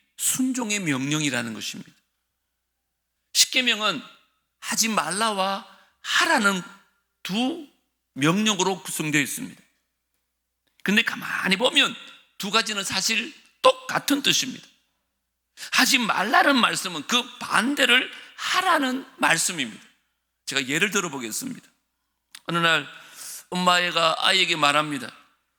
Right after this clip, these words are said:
"너 그렇게 계속 게임만 할 거야? 벌써 몇 시간째야.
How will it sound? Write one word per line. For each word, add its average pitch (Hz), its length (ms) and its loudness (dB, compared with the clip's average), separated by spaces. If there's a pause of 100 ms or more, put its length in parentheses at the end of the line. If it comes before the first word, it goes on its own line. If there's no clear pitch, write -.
"너 190 140 -2
그렇게 240 300 0
계속 202 400 -2
게임만 247 440 0
할 170 180 2
거야? 170 300 2 (1200)
벌써 262 220 4
몇 196 180 6
시간째야. 196 800 0